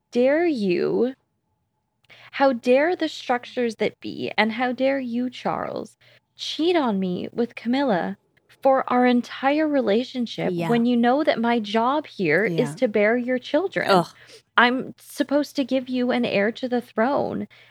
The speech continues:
Speaker 1: And, like, the disrespect.
Speaker 2: The disrespect.
Speaker 1: <laughs> I can't.
Speaker 2: Yes. Yes. Man,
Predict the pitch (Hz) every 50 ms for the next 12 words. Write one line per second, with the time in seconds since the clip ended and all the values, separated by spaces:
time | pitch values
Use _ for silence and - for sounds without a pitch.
0 | - - 220 220 226 214 220 214 - - 233 226 220 - _ - 240 226 220 240
1 | - - - - 226 240 247 233 - - - - - - 233 220 240 262 285 196
2 | 160 - - - 190 170 160 - - 165 - - - - 240 - - - 214 -
3 | - - - - - - - - 254 - - - 277 - - 240 226 214 208 208
4 | 196 - - - - _ _ - - - - 208 - 196 190 175 - - _ _
5 | - - - - - - 220 226 240 247 240